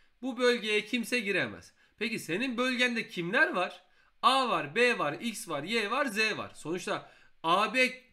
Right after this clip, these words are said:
kendi iç mahalleymiş gibi duruyor ama ya o da senin. O da sana ait. O zaman ne diyeceksin?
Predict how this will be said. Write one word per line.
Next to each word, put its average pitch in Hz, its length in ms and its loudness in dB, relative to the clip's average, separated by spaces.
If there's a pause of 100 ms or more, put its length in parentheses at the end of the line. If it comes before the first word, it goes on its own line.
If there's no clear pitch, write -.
(280)
kendi 226 360 2
iç 233 400 -6
mahalleymiş 220 720 0
gibi 196 240 -10
duruyor 277 280 -4
ama 220 340 -4
ya 131 100 -6
o 233 200 -2
da 285 100 4
senin. 160 400 -2 (600)
O 247 120 2
da 277 100 6
sana 254 260 2
ait. 110 460 -4 (100)
O 175 160 0
zaman 226 460 0 (300)
ne 262 240 -2
diyeceksin? 196 600 -4